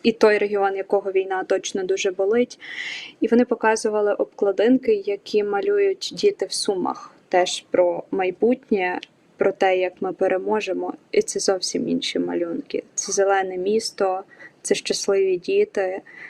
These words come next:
це жінки, які гуляють з собачками. І ми точно не так бачимо перемогу, як, як наслідок.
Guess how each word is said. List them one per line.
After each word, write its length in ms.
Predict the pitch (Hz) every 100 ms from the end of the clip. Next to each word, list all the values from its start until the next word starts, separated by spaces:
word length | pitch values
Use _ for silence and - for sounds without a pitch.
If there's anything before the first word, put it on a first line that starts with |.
| - _
це 600 | - 196 185 180 180 180 196
жінки, 440 | 202 196 190 196
які 280 | 190 185 196
гуляють 460 | 190 196 196 190 190
з 40 | -
собачками. 880 | 190 196 214 214 - 190 185 175 - - _ _ - _ - -
І 100 | 226
ми 200 | 208 208 _
точно 440 | 214 - - 427
не 140 | 196 190
так 220 | 196 185 -
бачимо 460 | 185 - 190 185 -
перемогу, 600 | 185 185 185 185 185 185
як, 440 | 180 175 - - - - - - _ -
як 200 | 190 202
наслідок. 800 | 196 196 - 180 180 185 -